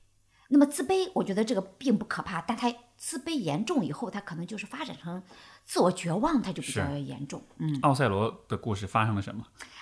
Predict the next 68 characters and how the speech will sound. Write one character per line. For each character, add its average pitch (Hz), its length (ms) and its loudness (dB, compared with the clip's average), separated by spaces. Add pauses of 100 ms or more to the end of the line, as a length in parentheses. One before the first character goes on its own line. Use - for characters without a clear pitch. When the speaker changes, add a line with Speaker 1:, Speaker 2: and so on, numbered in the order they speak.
Speaker 1:
啊， 208 280 4
那 202 140 2
个 190 400 6
很 208 140 4
有 226 100 6
趣 - 160 -2
的 185 80 4
一 160 40 4
个 - 100 4
故 262 180 8
事。 294 220 10 (280)
<laughs> - 280 8
他 - 120 8
就 359 100 8
是， 359 100 2
你 262 140 6
看， 277 180 2 (380)
我， - 180 0
我 226 80 6
昨 262 140 6
天 262 120 6
也 220 80 10
是 240 120 6
我 226 40 8
们 226 80 8
讲 190 200 4
的 190 40 2
一 202 40 0
个 220 80 6
重 220 160 0
点， 180 120 2
是 214 80 -2
同 208 220 4
一 302 60 6
个 415 80 0
问 277 120 4
题， - 60 -6
跟 269 160 6
李 302 100 6
尔 214 80 6
王 143 160 2
是 233 140 -2
一 175 60 -2
样 240 200 2
的。 - 120 -6 (500)
就 262 100 2
是 214 220 2 (500)
他 403 200 2
也 294 100 4
是， 254 160 0
他 254 140 4
说 285 180 2
这 262 100 0
个 202 180 4
奥 277 180 0
赛 285 160 2
罗 185 120 2
的 220 80 2
故 247 140 0
事 220 140 0
是 196 100 -4
说， 202 240 -4 (320)
呃， 185 180 0
他 190 140 -2
是 254 80 -2
个 214 80 -2
黑 247 200 4
人 175 180 -2